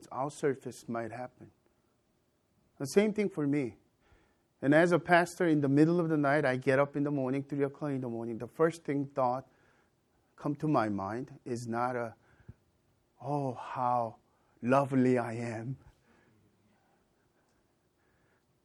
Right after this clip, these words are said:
It's really how messed up I am. The living hope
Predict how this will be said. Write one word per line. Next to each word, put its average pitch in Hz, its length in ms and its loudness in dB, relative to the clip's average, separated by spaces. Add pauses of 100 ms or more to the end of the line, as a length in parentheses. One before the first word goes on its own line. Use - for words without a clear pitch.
It's 170 180 -2
really 208 320 4
how 160 280 2
messed 143 440 -4
up 143 160 -6
I 117 120 -4
am. 107 280 -12 (3250)
The 131 80 2
living 147 380 8
hope 175 400 6